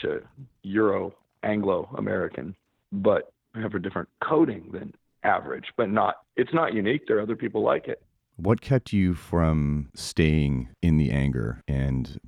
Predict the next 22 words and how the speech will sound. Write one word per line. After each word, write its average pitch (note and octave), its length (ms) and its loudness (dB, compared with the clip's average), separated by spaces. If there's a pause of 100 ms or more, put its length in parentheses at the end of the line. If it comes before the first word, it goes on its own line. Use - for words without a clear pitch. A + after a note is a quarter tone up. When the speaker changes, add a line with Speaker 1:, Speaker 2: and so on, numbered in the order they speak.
(100)
Speaker 2:
brewing D2 320 2
in C#2 140 0
the C2+ 120 0
injustice? C2 800 -6 (180)
What D#2+ 280 0
allowed F2+ 260 4
you D#2 60 2
to D2 80 0
transcend C#2+ 720 -2
that? A1+ 180 -8 (220)
Because D#2 260 0
you E2 80 0
could G#2 160 2
have D#2+ 160 0 (140)
gone D2+ 320 0
a - 20 -4
completely C2+ 600 -6
different - 340 -8
route. B1+ 260 -6 (420)
Speaker 1:
Just F#3 200 -2
age. G#2 340 -2 (560)
Age C#3 300 2